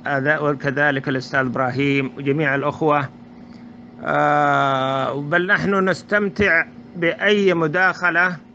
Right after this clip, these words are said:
ويشرفنا ذلك، ونحن في خدمة الجميع. آه، سؤال جميل جدًا، جدًا، جدًا، جدًا جميل جدًا.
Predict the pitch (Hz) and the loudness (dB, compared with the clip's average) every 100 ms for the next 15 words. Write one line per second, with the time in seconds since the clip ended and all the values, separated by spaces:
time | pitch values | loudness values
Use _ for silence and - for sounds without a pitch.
0 | - - - - - 175 175 - 175 180 | -20 -20 -20 -20 -2 0 2 2 0 0
1 | 180 180 160 147 185 196 220 - 190 185 | 0 2 2 2 2 4 2 2 2 2
2 | 160 180 190 190 185 175 170 180 175 175 | 0 0 2 2 2 2 0 -2 -2 -2
3 | 160 147 147 151 120 - - - - _ | 0 0 0 0 -4 -10 -20 -20 -20 _
4 | _ _ _ - - - - - - - | _ _ _ -20 -20 -20 -20 -20 -20 -20
5 | - - - - - - - - 196 196 | -20 -20 -20 -20 -18 -18 -10 0 2 4
6 | 185 175 170 156 147 139 131 - 214 302 | 4 4 4 4 2 -2 -4 -2 2 4
7 | 285 233 247 254 190 220 208 214 185 180 | 6 4 4 4 4 2 2 2 4 2
8 | 185 165 147 131 160 143 139 107 151 170 | 0 0 0 0 -2 -2 -2 -2 -2 0
9 | 170 175 151 165 156 143 135 131 | 0 0 0 0 0 -2 -2 -4